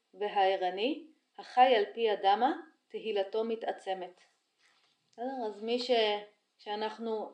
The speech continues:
ערים וקשובים, כמובן, והמעשים שלנו, כמו שאמרתי עכשיו, הם מעשים של, אה, מודעים, אה, ומועילים, ואנחנו בעלי שליטה עצמית,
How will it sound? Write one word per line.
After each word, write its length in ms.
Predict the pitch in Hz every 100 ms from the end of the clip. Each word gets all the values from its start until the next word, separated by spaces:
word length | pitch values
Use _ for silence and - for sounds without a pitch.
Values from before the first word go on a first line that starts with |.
| _ _ _ 185
ערים 480 | 240 247 254 247 208
וקשובים, 640 | 220 - 214 214 220 233
כמובן, 420 | 190 196 196 208 226 - _ _ _ -
והמעשים 600 | 202 214 214 202 - 247
שלנו, 400 | 254 220 214 208
כמו 180 | 220 220
שאמרתי 460 | 233 214 214 214 208
עכשיו, 320 | - 220 202 208 -
הם 120 | 202
מעשים 420 | 202 196 - 220 220
של, 280 | 220 208
אה, 280 | 202 196 196 196
מודעים, 720 | 233 247 233 233 254 233 - - _ _ _ _ 202
אה, 60 | 208 208 202 196 185
ומועילים, 840 | 233 226 208 196 196 262 - - _ _ _ _ _ _ _
ואנחנו 680 | 190 208 214 202 214 214 220
בעלי 300 | 220 214 240
שליטה 360 | - 233 240 233
עצמית, 360 | 233 240 233